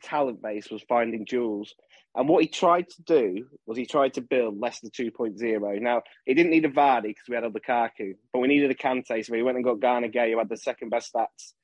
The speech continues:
behind Kante in that. He wanted a maverick winger. He tried to go and get Arnautovic from Stoke, who,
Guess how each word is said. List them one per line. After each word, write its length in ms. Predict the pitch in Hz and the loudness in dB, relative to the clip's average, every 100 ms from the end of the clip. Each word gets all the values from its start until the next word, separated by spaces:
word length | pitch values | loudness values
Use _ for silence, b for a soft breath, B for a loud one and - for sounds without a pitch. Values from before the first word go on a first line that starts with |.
| _ _ _ - | _ _ _ -4
behind 320 | 113 123 113 | 0 0 0
Kante 300 | 120 110 113 | -2 -2 -2
in 180 | 113 110 | -2 0
that. 180 | 110 - b b - | -2 -4 b b -2
He 120 | 123 | 2
wanted 200 | 143 143 | 4 6
a 20 | 131 | 4
maverick 460 | 139 156 147 139 | 4 2 2 0
winger. 480 | 131 135 120 113 117 | 2 0 0 -2 -4
He 140 | 147 - | -8 -4
tried 240 | 156 143 | 2 2
to 80 | 135 | 4
go 80 | 135 | 2
and 100 | 131 | 2
get 140 | 131 | 2
Arnautovic 580 | 127 131 135 117 120 113 | 2 2 0 -2 -4 -6
from 160 | 123 | -8
Stoke, 460 | 113 - 139 117 127 - _ _ _ _ _ _ _ _ | -10 2 4 4 0 -8 _ _ _ _ _ _ _ _
who, 180 | 127 117 | -20 -20